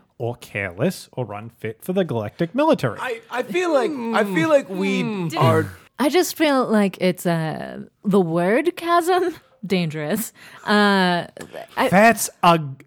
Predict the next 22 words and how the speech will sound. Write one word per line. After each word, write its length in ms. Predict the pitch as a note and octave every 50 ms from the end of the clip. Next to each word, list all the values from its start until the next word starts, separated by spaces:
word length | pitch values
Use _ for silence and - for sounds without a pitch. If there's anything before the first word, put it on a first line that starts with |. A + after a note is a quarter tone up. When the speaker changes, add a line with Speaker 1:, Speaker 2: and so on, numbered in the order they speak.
| _ _
Speaker 1:
excellent 720 | G#3 G#3 G#3 - - - - F#3 E3+ D#3 D3+ C#3 C3+ - _
point, 400 | - - - C3+ B2+ A2+ G#2+ G#2 - _ -
Arthur. 420 | C3+ B2+ A#2 A2 - A#2 G#2+ G2 - - - _ _
People 600 | - - D4+ C#4+ C4 - C4 B3 A3 F#3+ - -
who 180 | - D#3+ D3+ C#3+
are 100 | B2+ A#2
hugging 720 | - - - - - - C4+ C4+ A3+ G#3+ G#3+ G3+ F#3+ F3
these 260 | D#3+ D#3 C#3+ C3+ - -
handrails 800 | - G3+ A#3+ C4 C4 A3+ E3 D3 C#3+ C3 A#2 A2+ B2+ B2 - - - - - - - -
are 140 | D3 D3+ C#3
thinking 520 | - - - C#4 C#4+ C4 - B3 A#3 A3
of 120 | G#3 F#3+ F#3+
it 200 | G3 F#3+ - _ _ -
as 260 | C3 C3+ B2+ B2+ - _ -
a 80 | D3 C#3+ -
chasm, 580 | - - - C#3 A#2+ G#2 - - - - - - _ _ _ _ - - _ - F#3
instead 420 | F3+ F3+ - - - G3+ G3+ G3 F#3+
of, 340 | - D3 C#3+ C#3 C3+ C#3 - _
as 260 | - B2 B2+ A#2+ - - B2 B2 - _ _ - C#3+ -
Imperial 640 | D3+ C#3+ C3+ - - F#3+ F#3 F#3 F3+ F3 E3 D3+ D3
terminology 680 | - - F3+ D#3+ D#3 D3 D3+ D#3 D#3 D3+ C#3+ C3 C3+ C3
approves, 560 | B2 A#2+ - - C#4+ E4 A3+ G3+ G3 F#3+ -